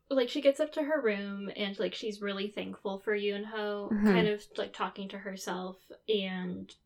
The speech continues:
Speaker 1: like, it's really sad, though, 'cause she still doesn't have a bed.
Speaker 2: Mm-hmm.
Speaker 1: So she just, like, cuddles up to her, like, duffel bag and is like,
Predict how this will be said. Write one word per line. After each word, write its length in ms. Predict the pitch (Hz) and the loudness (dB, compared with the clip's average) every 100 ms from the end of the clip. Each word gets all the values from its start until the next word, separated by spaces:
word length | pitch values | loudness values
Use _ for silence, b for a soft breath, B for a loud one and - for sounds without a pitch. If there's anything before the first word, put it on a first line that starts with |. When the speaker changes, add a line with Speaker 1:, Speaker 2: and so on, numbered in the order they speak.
| _ _ _ | _ _ _
Speaker 1:
like, 380 | 226 214 - - - | -6 -6 -8 -8 -4
it's 200 | 285 294 | -4 -2
really 240 | 311 392 | 2 2
sad, 400 | 392 226 214 214 | 4 4 4 0
though, 180 | 196 196 | 2 0
'cause 180 | 196 247 | 0 -4
she 100 | 285 | -2
still 200 | 269 269 | 2 4
doesn't 220 | 277 330 | 2 0
have 100 | 359 | 2
a 80 | 320 | 4
bed. 500 | 247 - 185 190 240 226 | 2 0 0 2 2 6
Speaker 2:
Mm-hmm. 400 | 214 190 175 160 | 8 12 12 12
Speaker 1:
So 40 | 175 | 10
she 60 | |
just, 200 | 285 294 | 8 4
like, 200 | 339 311 | 2 2
cuddles 420 | - - 247 254 233 | 2 6 8 8 6
up 160 | - | 2
to 80 | - | 0
her, 180 | 254 247 | 4 4
like, 260 | 208 208 | 4 2
duffel 360 | 196 185 214 226 | 4 4 8 6
bag 320 | 240 240 247 | 8 4 6
and 120 | 277 | 8
is 120 | 285 - | 10 8
like, 220 | 302 | 6